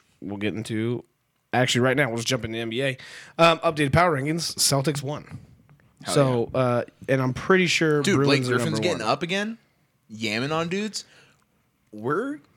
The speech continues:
Speaker 2: going all the way.
Speaker 1: Read a big article today about how Jaylen Brown is becoming your guys' superstar.
Speaker 2: Eh, number two. He-, he's not. He's not a better, bigger superstar than Jason Tatum.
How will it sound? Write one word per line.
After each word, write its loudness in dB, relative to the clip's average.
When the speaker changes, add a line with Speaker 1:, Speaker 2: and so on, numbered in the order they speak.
Speaker 2:
going 2
all -8
the -14
way. -10
Speaker 1:
Read 0
a 0
big 2
article 0
today -10
about -8
how -6
Jaylen -2
Brown -8
is -12
becoming -10
your -10
guys' -8
superstar. -6
Speaker 2:
Eh, -12
number -10
two. -12
He-, -10
he's -2
not. 4
He's 0
not 4
a 2
better, 2
bigger -2
superstar -10
than -10
Jason -12
Tatum. -20